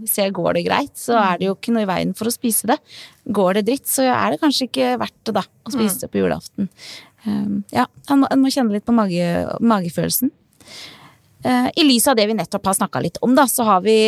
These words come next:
Speaker 1: eh, eh, rett og slett litt oppskrifter, som vi, eh, ting vi må ha, enten det er julekaker eller julegodt, eh, som vi har lyst til å dele med deg som lytter. Altså ting som vi her i I B D-panelet tenker at dette her må vi ha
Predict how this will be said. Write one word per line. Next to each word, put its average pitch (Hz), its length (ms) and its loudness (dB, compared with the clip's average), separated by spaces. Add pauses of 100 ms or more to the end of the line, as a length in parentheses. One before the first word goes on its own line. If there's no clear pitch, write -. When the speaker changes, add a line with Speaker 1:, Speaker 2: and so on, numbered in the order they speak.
(160)
Speaker 1:
eh, 214 600 -2 (800)
eh, 226 260 2
rett 185 160 -4
og 240 80 0
slett 208 200 -2
litt 226 220 -2
oppskrifter, - 920 0
som 269 240 2
vi, 277 120 2
eh, 254 580 2
ting 254 180 0
vi 277 100 0
må 220 300 4
ha, 139 340 0
enten 170 320 -4
det - 100 -2
er 185 140 -2
julekaker 240 440 0
eller 226 140 2
julegodt, 233 680 2
eh, 233 80 -2
som 269 180 0
vi 269 80 2
har 269 80 2
lyst 214 160 -2
til 220 80 -6
å 202 40 -2
dele 165 260 0
med 175 120 -2
deg 165 180 -2
som 180 160 -2
lytter. - 540 -4 (460)
Altså 214 160 0
ting 208 180 0
som 202 340 2
vi 185 160 -4
her 170 280 0
i 180 120 0
I 180 40 0
B 170 100 -6
D-panelet 160 720 0
tenker 180 300 -4
at - 100 -6
dette 190 240 -4
her 208 240 2 (160)
må 180 240 0
vi 180 60 0
ha 220 260 2